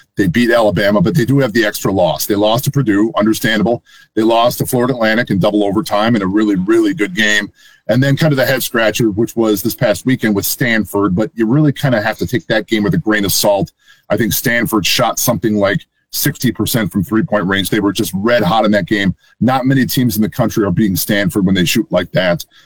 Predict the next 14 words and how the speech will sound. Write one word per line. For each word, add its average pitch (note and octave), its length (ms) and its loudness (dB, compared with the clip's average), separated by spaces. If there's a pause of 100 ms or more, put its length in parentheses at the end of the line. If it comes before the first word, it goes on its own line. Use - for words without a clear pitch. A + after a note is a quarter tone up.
But A#2 100 0
if E3 80 0
I D3 120 2
had C3+ 160 2
to G#2+ 60 -2
pick - 220 -4
between G#2 320 -2
uconn G#2 580 0
or, F#2+ 160 -2 (260)
or A2+ 180 0
Arizona, G#2+ 640 2
I'd - 160 -2
probably C#3+ 640 0
go G2+ 500 0